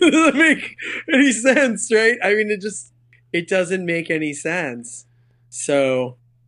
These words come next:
um, I guess i-, if you had to, 'cause I do believe the Sharks goaltending situation will be addressed fairly quickly here. If you were to draw up the perfect scenario, dude,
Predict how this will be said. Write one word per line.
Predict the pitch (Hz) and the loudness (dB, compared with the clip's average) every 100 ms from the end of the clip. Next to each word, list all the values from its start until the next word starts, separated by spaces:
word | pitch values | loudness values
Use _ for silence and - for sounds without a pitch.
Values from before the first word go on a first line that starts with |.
| _ _ | _ _
um, | 135 131 127 123 120 123 _ _ _ _ _ - | -6 -4 -4 -6 -8 -12 _ _ _ _ _ -2
I | 156 | 2
guess | 226 247 | 4 4
i-, | 220 208 | 4 4
if | 190 | 2
you | 175 240 | 4 2
had | 254 220 196 | 4 2 0
to, | - 208 196 175 - - 170 - | -4 0 0 0 -4 -12 -12 -8
'cause | - | 0
I | 196 214 | 2 2
do | 196 | 2
believe | 226 208 196 190 160 | 2 2 2 0 0
the | |
Sharks | 170 196 180 - | 0 2 0 2
goaltending | 165 165 185 170 165 160 151 | 0 2 0 0 2 2 0
situation | - 170 175 160 160 165 147 | -6 -6 2 2 2 0 0
will | 147 160 | 2 2
be | 151 151 147 139 131 _ _ _ _ _ | 2 2 4 2 -2 _ _ _ _ _
addressed | 147 143 151 160 151 - - | -2 0 2 4 2 -4 -6
fairly | - 165 160 135 | 0 2 2 0
quickly | - - 165 - 139 | -4 -2 0 0 -2
here. | 127 127 127 123 _ _ _ _ | 0 0 -2 -4 _ _ _ _
If | - 151 | -2 -2
you | 156 170 220 247 247 | 0 2 4 4 2
were | 202 208 208 - | 4 4 4 0
to | 196 196 196 185 - | 2 2 2 0 -6
draw | 143 165 185 190 185 | -6 2 4 6 4
up | 185 185 - | 2 -4 -16
the | 151 151 170 165 165 | -6 -4 -2 -4 -6
perfect | - 190 185 190 - | -2 -2 0 -2 -2
scenario, | - 170 170 170 170 165 | -4 0 2 2 4 2
dude, | 151 156 156 | 2 2 0